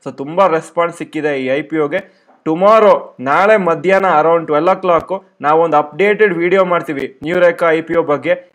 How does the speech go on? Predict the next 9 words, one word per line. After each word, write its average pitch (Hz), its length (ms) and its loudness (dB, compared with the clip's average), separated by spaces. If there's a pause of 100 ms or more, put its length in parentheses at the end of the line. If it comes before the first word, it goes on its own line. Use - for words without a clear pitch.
ಅದನ್ನ 143 220 -4
miss 196 300 -2
ಮಾಡ್ದೆ 190 340 4
ನೋಡಿ. 170 340 2 (200)
ಕೆಲವು 175 280 0
ಸತಿ 202 640 -8
YouTube 202 560 -2
ಅಲ್ಲಿ 202 460 0
ಆ 165 280 2